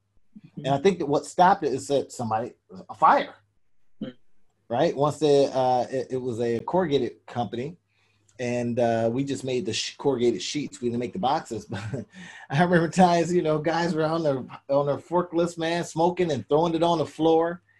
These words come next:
Speaker 2: and somebody had
Speaker 1: Mm,
Speaker 2: swept
Speaker 1: mm.
Speaker 2: one up into, uh,
Speaker 1: Mm.
Speaker 2: into the bales, right? If you know that, that organ, that, that environment,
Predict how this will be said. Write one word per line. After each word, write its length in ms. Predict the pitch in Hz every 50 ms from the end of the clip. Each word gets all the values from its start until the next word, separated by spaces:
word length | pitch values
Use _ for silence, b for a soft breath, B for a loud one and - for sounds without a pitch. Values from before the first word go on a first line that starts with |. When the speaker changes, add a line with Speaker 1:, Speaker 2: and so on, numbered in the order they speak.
| _ _ -
Speaker 2:
and 140 | 120 117
somebody 340 | 113 - 170 170 160 156 156
had 160 | 139 143 120
Speaker 1:
Mm, 60 | 117 110
Speaker 2:
swept 400 | - - - 139 143 175 247 226
Speaker 1:
mm. 40 |
Speaker 2:
one 180 | 147 160 165 160
up 240 | 160 147 135 - _ -
into, 680 | 151 151 147 143 143 - 151 147 143 143 139 135 - -
uh, 540 | 139 127 123 123 123 123 120 117 117 117 117 113
Speaker 1:
Mm. 400 | 170 180 185 180 170 139 110 - - _
Speaker 2:
into 240 | 135 135 - 147 135
the 100 | 120 123
bales, 640 | 113 101 151 160 175 170 147 127 127 143 165 170 -
right? 220 | 135 131 127 131 135
If 120 | 135 135 139
you 120 | 139 135 -
know 140 | 139 135 135
that, 220 | 139 131 - -
that 160 | - - 120 -
organ, 260 | 131 135 131 127 110
that, 240 | 120 123 120 113 -
that 260 | 117 120 117 110 - _
environment, 600 | - 117 117 104 117 131 151 170 151 123 101 104